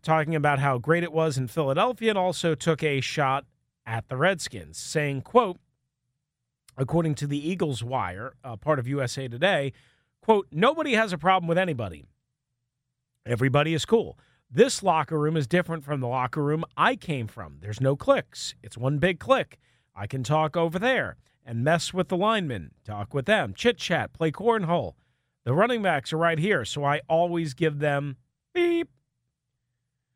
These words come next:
And then he went on and talked about the differences in some of the franchises.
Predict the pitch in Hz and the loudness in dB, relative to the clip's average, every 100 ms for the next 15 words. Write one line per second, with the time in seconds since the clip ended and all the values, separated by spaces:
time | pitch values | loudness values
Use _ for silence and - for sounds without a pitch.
0 | _ _ _ _ _ 175 214 277 240 240 | _ _ _ _ _ 2 4 2 2 2
1 | 208 196 170 165 175 185 _ _ _ _ | 2 2 0 0 0 -4 _ _ _ _
2 | 156 165 165 151 170 175 - 165 160 156 | 0 2 2 2 2 2 0 2 2 2
3 | 165 _ _ _ _ _ _ _ _ _ | -2 _ _ _ _ _ _ _ _ _
4 | _ _ - 139 151 196 196 196 - 185 | _ _ -2 0 4 2 2 -4 -2 -2
5 | 170 175 151 151 160 226 240 - 131 98 | -2 -2 -2 -2 -2 0 -2 -2 -4 -4
6 | 82 73 - - | -8 -16 -18 -20